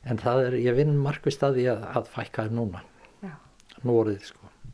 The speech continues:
Speaker 2: Hvernig er best að geyma svona viskíflöskur?
Speaker 1: Em, það er, sko, ég nota svolítið það að,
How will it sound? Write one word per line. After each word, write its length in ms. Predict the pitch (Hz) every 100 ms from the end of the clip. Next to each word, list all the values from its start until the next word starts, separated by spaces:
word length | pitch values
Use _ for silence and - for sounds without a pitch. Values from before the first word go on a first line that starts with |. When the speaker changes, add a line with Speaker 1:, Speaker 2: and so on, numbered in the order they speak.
| - - -
Speaker 2:
Hvernig 460 | - 269 262 302
er 100 | 277
best 220 | 262 262 240
að 140 | 233
geyma 320 | 240 359 370
svona 320 | 190 175 156 139 - - - - - - - - -
viskíflöskur? 1300 | 165 233 269 - 196 - - - 190 175 - - - - - - - - - - - - - - - - -
Speaker 1:
Em, 460 | 113 110 110 107 98 - - - - - - - - - - - -
það 380 | - 107 110
er, 140 | 113 107 107 - - 104 104 104 - 107
sko, 280 | 101 - 113
ég 340 | 101 110 123
nota 380 | 123 123 127 -
svolítið 380 | - 131 - 127
það 200 | - 120
að, 160 | 123 117